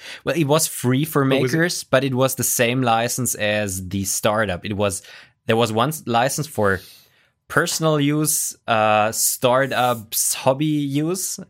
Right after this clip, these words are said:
Speaker 1: and then there was, which had to be renewed every year, I think. And then there was the commercial
Speaker 2: Still
Speaker 1: one.
Speaker 2: needs to be. Okay.
Speaker 1: Yeah. Um,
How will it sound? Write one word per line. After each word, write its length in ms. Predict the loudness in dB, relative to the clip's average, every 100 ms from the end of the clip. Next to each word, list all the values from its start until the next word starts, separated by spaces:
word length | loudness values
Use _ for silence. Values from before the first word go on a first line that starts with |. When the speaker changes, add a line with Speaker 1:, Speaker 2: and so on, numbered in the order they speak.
| -6
Speaker 1:
and 260 | -2 -2
then 240 | 0 0 2
there 160 | 0 0
was, 540 | 0 0 -2 -4 -8 _ _
which 300 | 0 0 0
had 220 | 0 -2 -2
to 60 |
be 180 | -6 -2
renewed 420 | 0 0 -2 -2
every 440 | -4 -4 -4 -6 -10 -12
year, 320 | -8 -6 -8 -10
I 100 | -10
think. 320 | -8 -14 -16 _ _ -20 -20 -16 -4
And 140 | 0
then 140 | 2 2
there 120 | 2
was 180 | 0 -2
the 80 | -4
commercial 400 | -2 -2 -2 -4
Speaker 2:
Still 40 |
Speaker 1:
one. 160 | -4 -8
Speaker 2:
needs 160 | -10
to 60 | -12
be. 120 | -16 _ _ -10
Okay. 300 | -6 -4 -6 _ -10
Speaker 1:
Yeah. 140 | -8 -8 _ -16 -16 -18 -4
Um, 560 | 2 4 4 0 -2